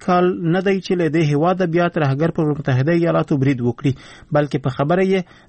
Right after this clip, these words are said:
د ترهګرو ګواښ نورو سیمو ته لیږدېدلی. انتوني بلینکن یو ځل بیا پر طالبانو غږ وکړ چې که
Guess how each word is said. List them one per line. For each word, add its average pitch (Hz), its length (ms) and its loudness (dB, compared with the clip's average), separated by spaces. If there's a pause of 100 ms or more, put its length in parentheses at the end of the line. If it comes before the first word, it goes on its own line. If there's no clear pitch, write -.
د 151 120 0
ترهګرو 147 400 0 (100)
ګواښ 165 360 0
نورو 165 180 0 (100)
سیمو 175 260 0
ته 120 160 0
لیږدېدلی. 120 520 0 (400)
انتوني 202 300 0
بلینکن 196 360 -2
یو 170 160 0
ځل 156 140 0
بیا 170 140 2
پر 165 140 -2
طالبانو 160 440 2
غږ 175 140 0
وکړ 180 300 0
چې 185 140 0
که 160 60 -2